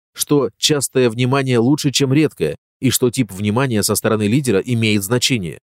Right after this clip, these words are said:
Когда тип внимания, которое получают сотрудники от лидера команды, включает живое общение, мы видим наиболее высокий уровень заинтересованности и наибольшие позитивные изменения этой заинтересованности со временем,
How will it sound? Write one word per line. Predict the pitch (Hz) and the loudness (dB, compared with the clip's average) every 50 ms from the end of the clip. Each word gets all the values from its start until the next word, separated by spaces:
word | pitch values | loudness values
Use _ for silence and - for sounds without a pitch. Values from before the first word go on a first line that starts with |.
| _ _ _ _ _ _ _ _ - | _ _ _ _ _ _ _ _ -2
Когда | 120 117 113 120 127 127 | -2 -2 0 2 0 2
тип | 117 131 107 - | 2 0 -2 -2
внимания, | 110 123 131 127 135 143 147 139 120 113 | -2 -2 0 2 2 2 2 2 2 2
которое | - 120 110 131 127 123 120 | 0 0 0 2 0 0 0
получают | - 120 123 117 - 123 117 113 - | 0 0 0 0 0 0 0 0 0
сотрудники | - 120 - 131 127 123 123 113 123 | -2 -2 0 -2 0 0 -2 0 0
от | 120 110 107 | -2 0 0
лидера | 127 123 117 117 117 107 | 0 0 0 0 0 -2
команды, | - 123 123 127 123 117 120 110 | -2 0 0 0 0 0 -2 -2
включает | - 127 123 113 - 127 123 123 110 | -2 -2 -2 0 0 0 0 0 0
живое | - 131 123 127 127 117 113 | 0 0 2 2 2 2 0
общение, | 110 123 113 - - 156 160 147 113 98 87 80 - _ _ _ _ _ _ _ _ _ _ - | 0 -2 -2 -2 0 0 0 0 0 -2 -4 -8 -12 _ _ _ _ _ _ _ _ _ _ -2
мы | 117 143 139 | 0 0 2
видим | 135 185 156 143 143 143 | 2 2 0 0 0 2
наиболее | 147 147 139 131 151 143 139 127 | 0 0 2 2 2 2 4 4
высокий | 127 131 - 147 139 123 139 143 - | 4 2 2 0 0 0 -2 -2 0
уровень | 175 147 143 139 131 139 131 | 2 2 2 2 0 0 0
заинтересованности | 113 120 127 120 113 123 120 120 - - 143 127 131 127 123 117 - 131 123 - - _ _ _ | 0 0 0 0 -2 -2 0 0 0 0 0 0 0 0 -2 0 0 -2 -2 -2 -4 _ _ _
и | - 156 143 | 0 0 2
наибольшие | 139 135 135 131 123 110 135 147 143 131 - 135 131 127 | 2 2 2 0 2 2 2 2 2 2 0 0 0 0
позитивные | 110 131 120 107 120 110 - 131 123 120 123 120 123 123 135 | 0 0 -2 -2 -2 -2 -2 -2 -2 0 0 -2 0 0 -2
изменения | 107 104 110 113 120 135 139 127 123 120 | -2 -2 -2 -2 0 0 0 0 0 0
этой | - - 127 - 127 123 | 0 0 -2 0 0 0
заинтересованности | 107 110 120 110 101 113 110 107 - - 151 139 131 127 120 - - 123 | 0 0 0 -2 -2 -4 -2 -2 0 0 0 2 0 0 -2 -2 -2 -2
со | - 131 123 | -2 0 0
временем, | 127 131 127 107 98 90 82 73 64 | 2 0 0 0 -2 -6 -8 -12 -16